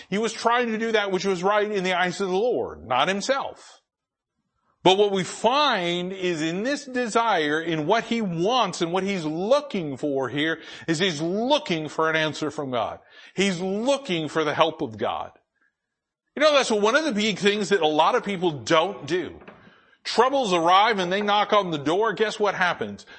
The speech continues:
They'll go to everywhere else before they come and they seek God's help. They'll look for help in, in, in the world. They'll look for help in friends. They'll look help in, in, in, uh, um, in, in counseling that is not scriptural.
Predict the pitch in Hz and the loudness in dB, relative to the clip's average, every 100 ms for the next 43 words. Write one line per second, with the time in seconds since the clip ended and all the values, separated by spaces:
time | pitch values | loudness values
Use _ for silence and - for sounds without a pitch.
0 | - 180 240 208 208 196 - 226 285 285 | -2 2 4 4 2 0 0 0 0 0
1 | 262 254 226 233 202 156 139 160 - 185 | 2 2 2 2 0 0 0 -2 0 0
2 | 180 180 147 202 220 208 202 175 156 160 | 0 0 0 0 2 0 2 0 -2 -4
3 | 151 - 185 - 151 180 160 139 170 139 | -2 -4 -4 0 2 4 2 -2 -4 -6
4 | - - - _ _ _ _ _ _ _ | -8 -16 -20 _ _ _ _ _ _ _
5 | _ _ _ _ _ _ _ _ _ 165 | _ _ _ _ _ _ _ _ _ 2
6 | 202 196 190 - 170 160 190 190 202 160 | 4 4 0 0 2 4 2 0 -2 0
7 | 156 156 151 170 147 139 127 135 196 208 | 0 -2 -4 -2 -2 -2 -2 0 2 2
8 | 226 185 160 156 147 - 147 139 165 156 | 0 0 0 0 -4 -2 0 2 0 0
9 | 131 - 190 202 196 151 139 147 139 165 | -4 0 2 2 0 -2 -2 -2 0 2
10 | 165 156 - - - 151 151 143 143 143 | 2 -2 -16 -18 -4 -2 0 0 -2 0
11 | 143 139 135 127 127 131 131 123 120 117 | 0 0 0 0 0 0 0 0 0 -4
12 | 120 - 139 131 135 127 156 180 180 196 | -8 -8 -6 -6 -6 -4 0 0 0 -2
13 | 170 151 143 135 143 135 - 220 220 - | 0 0 0 -2 -2 -4 0 0 0 0
14 | 214 208 | 0 -2